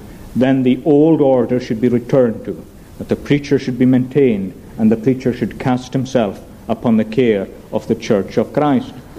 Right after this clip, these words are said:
Now, you may think that there's no point in talking about this, but I'll tell you, my friends, these things are up and coming. They're round the corner. If they're raging in other places,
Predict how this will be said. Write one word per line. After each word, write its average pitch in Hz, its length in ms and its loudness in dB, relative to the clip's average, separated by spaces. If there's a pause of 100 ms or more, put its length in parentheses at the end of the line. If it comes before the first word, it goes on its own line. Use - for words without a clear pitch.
(340)
Now, 117 80 4
you 151 220 4
may 196 160 4
think 185 340 -2
that - 140 -4
there's 127 180 -2
no 170 220 2
point 156 360 -2
in 117 120 -2
talking 131 400 0
about 110 240 -2
this, 123 200 0
but 117 180 -2
I'll 170 200 2
tell 147 260 0
you, 131 100 0
my 131 180 2
friends, 127 420 2 (380)
these 156 340 2
things 120 420 2 (240)
are 127 220 0
up 135 240 0
and 135 180 -2
coming. 143 480 0 (800)
They're 117 160 2
round 170 300 2
the 165 60 2
corner. 147 580 2 (460)
If 127 160 0
they're 131 120 2
raging 180 840 2 (240)
in 147 160 4
other 156 180 4
places, 131 640 0